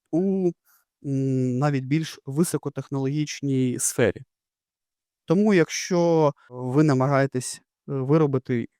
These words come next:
продавати товар, який відноситься до, більш до високотехнологічної сфери, ви маєте виробляти в Китаї, тому що альтернатив, м, не досить багато. Якщо беремо інші країни, такі, наприклад, як, е, Таїланд, В'єтнам, Індонезія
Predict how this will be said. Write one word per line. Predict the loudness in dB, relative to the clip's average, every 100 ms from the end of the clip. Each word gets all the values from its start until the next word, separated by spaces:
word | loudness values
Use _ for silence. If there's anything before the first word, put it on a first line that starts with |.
| _
продавати | -4 0 2 2 0 -2 -4 -4 -8 _
товар, | 0 2 4
який | 2 -2 -2 -2 -2 -4 -6
відноситься | 0 2 0 -4 -6
до, | 0 2 2
більш | 2 2 2
до | 0
високотехнологічної | -2 -4 -8 -8 -2 2 2 2 -2 -4
сфери, | -2 -4 -4 -8 _
ви | -6 -2
маєте | 2 2 2 0
виробляти | -2 -2 -2 -2
в | -6
Китаї, | -8 0 2 0
тому | -2 -4
що | -2 -2 -2 -2 0
альтернатив, | 0 0 0 0 2 2 0 -4 -6
м, | -2 0 0
не | 2
досить | 2 0 -2
багато. | 2 4 2 0 -18 _ _ -20 -6
Якщо | -4 2 2
беремо | 4 2 2 0 0
інші | -2 -2 -4
країни, | 0 2 2 2
такі, | -2 -2
наприклад, | -2 0 -2 -2 -4 -2
як, | -4 -4 -6
е, | -4 -4 -2
Таїланд, | 0 2 0 -2
В'єтнам, | -6 -6 -4 -2
Індонезія | -2 -2 -2 -2 -6